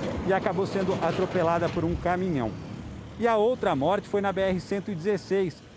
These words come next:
dessa vez envolvendo um caminhoneiro. Ele sofreu um acidente ali na cento e dezesseis e, infelizmente, também não resistiu aos ferimentos. No ano passado, nesse feriado, nós não tivemos nenhuma morte, até porque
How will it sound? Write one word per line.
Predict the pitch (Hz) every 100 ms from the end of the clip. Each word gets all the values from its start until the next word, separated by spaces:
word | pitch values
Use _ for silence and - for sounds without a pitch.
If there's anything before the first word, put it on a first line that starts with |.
| - -
dessa | 196 180 202
vez | 156 185 - -
envolvendo | 185 180 147 165 170
um | 180
caminhoneiro. | - 180 180 180 151 151 127
Ele | 110
sofreu | - 120 151
um | 143
acidente | 135 131 139 139 139
ali |
na | 123 123
cento | - 127
e | 147
dezesseis | 123 165 - 143 127 - - -
e, | 160
infelizmente, | 156 165 127 135 135
também | - 139 139 147
não | 151 156 160
resistiu | 180 151 147 - 170
aos | 170
ferimentos. | - 165 160 127 - - - - - -
No |
ano | 226 240
passado, | 190 - 185 208 165
nesse | 160 -
feriado, | 165 135 131 190 196
nós | 202 180
não | 214
tivemos | 214 214 220
nenhuma | 185 220 233 226
morte, | 208 202 156 - - - - -
até | 202 - 214
porque | 233 185 180